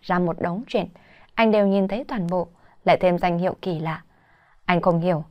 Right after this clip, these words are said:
vì sao một cô gái thanh tú lại dã man như vậy, không khác gì là con trai chứ. Khi còn bé cô là vương trong đám trẻ trong trấn, sau khi lớn lên cô lại trở thành chị hai ở trường trung học. Sự tích dã man của cô gần như truyền khắp cả trấn nhỏ,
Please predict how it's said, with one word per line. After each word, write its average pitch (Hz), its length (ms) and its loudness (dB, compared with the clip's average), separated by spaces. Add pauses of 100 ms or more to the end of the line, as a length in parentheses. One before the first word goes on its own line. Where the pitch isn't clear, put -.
(340)
vì 175 120 6
sao 175 180 0
một 160 160 0
cô 175 100 2
gái 170 240 0
thanh 180 240 -4
tú 175 200 0
lại 262 220 0
dã - 120 0
man 247 240 -2
như 247 120 -8
vậy, 190 260 -6 (300)
không 180 200 0
khác 240 160 -8
gì 202 180 2
là 160 140 -4
con 220 280 -4
trai 226 240 -8
chứ. 247 140 -16 (840)
Khi 233 180 8
còn 220 220 4
bé 202 180 0
cô 294 160 2
là 226 180 0
vương 262 300 -4
trong 269 200 -2
đám 233 220 -2
trẻ 185 160 0
trong 262 260 -4
trấn, 208 340 -4 (320)
sau 170 200 2
khi 165 180 4
lớn 160 300 2
lên 202 180 -2 (360)
cô 202 120 8
lại 196 200 6
trở 202 140 0
thành 175 240 -2
chị - 180 0
hai 247 340 -8
ở 175 120 -2
trường 156 280 -4
trung 180 180 -4
học. 175 200 -6 (480)
Sự - 160 4
tích 208 240 0
dã 160 120 0
man 175 280 -2
của 156 220 2
cô 170 220 2
gần 160 260 0
như 170 220 0
truyền 170 200 -2
khắp 320 200 -12
cả 180 100 -2
trấn 180 300 -6
nhỏ, 196 240 -6